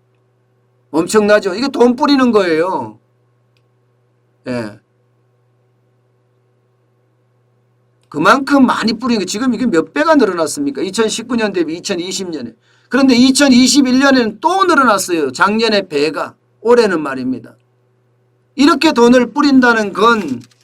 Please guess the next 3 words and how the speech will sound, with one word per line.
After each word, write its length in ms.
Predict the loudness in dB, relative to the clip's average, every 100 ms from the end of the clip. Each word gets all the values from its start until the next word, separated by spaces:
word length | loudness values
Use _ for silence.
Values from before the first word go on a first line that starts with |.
| _ _ _
결국은요. 960 | -2 0 0 0 0 2 0 -2 -6 -14 _ _ _ _ _ _
지방선거 720 | -4 2 2 0 -6 -2 -2
앞두고 840 | -2 -6 -10 -4 -2 -2 -6 -12